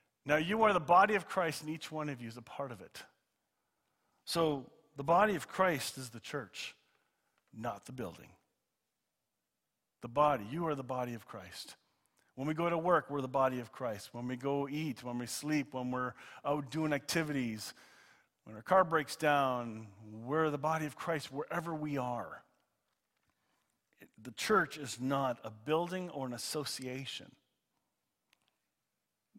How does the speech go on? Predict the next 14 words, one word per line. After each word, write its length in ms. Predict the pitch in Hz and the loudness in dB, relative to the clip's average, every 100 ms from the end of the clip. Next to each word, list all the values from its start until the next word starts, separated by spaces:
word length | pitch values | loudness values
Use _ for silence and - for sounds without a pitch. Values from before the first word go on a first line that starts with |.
| - | -8
That's 260 | 151 - 143 | -6 -6 -10
really 560 | 131 190 240 240 226 | -4 0 4 4 2
important 600 | 214 - 208 175 151 120 | 0 0 0 0 -2 -6
that 180 | 131 123 | -8 -6
you 80 | 135 | -2
remember 300 | 135 135 117 | 0 0 -2
that. 220 | 101 87 - - - 147 | -4 -6 -12 -16 -6 -2
And 100 | 147 | 0
it 60 | |
should 420 | - - 247 294 | 0 4 4 4
not 480 | 196 170 143 135 131 | 6 6 6 2 -4
be 260 | 151 160 127 | -4 -2 -2
a 100 | 117 | -2
system. 720 | - - 190 - - - - | 0 2 2 2 -2 -10 -12